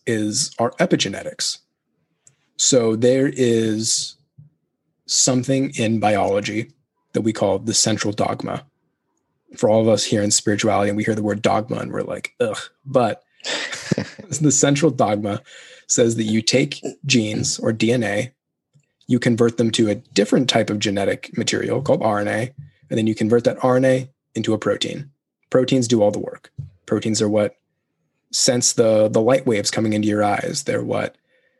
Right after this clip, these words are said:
you know, allow your ears to hear noise. They're the things that allow you to feel warmth and cold and, you know, tickle and, you know, sharpness, right? And basically, those proteins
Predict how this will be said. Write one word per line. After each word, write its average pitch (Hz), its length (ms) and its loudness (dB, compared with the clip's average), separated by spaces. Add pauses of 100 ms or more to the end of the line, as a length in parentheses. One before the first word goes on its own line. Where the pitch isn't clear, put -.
(340)
you 120 160 2
know, 104 280 -2
allow 113 360 2
your 110 300 2
ears 120 400 4
to 113 120 -2
hear 107 300 0
noise. 101 600 -2
They're 117 340 -2
the 113 160 -8
things 110 300 0
that 107 120 2
allow 104 240 2
you 107 180 2
to 110 80 2
feel 107 360 0
warmth 135 440 0
and 110 180 -6
cold 117 540 2
and, - 400 -10 (300)
you 110 100 -2
know, - 300 -4
tickle 120 520 2
and, - 260 -8 (440)
you 113 100 -2
know, 98 100 -4
sharpness, - 680 0
right? - 240 -2 (1400)
And 127 540 4 (280)
basically, 131 680 2
those 113 300 0
proteins 107 720 -4